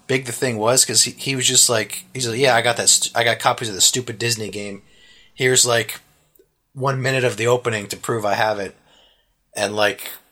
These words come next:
he, he publicly, so, he publicly, like, talked about it on his Facebook page,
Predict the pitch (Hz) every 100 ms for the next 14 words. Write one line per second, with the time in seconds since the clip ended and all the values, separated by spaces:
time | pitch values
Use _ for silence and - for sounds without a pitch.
0 | _ _ _ _ _ _ - 143 131 117
1 | - 139 - 147 139 135 131 123 120 -
2 | - - - - - 127 147 127 131 113
3 | 110 - 107 98 - - 117 131 117 117
4 | 107 101 92 - 110 110 123 - 131 123
5 | 127 -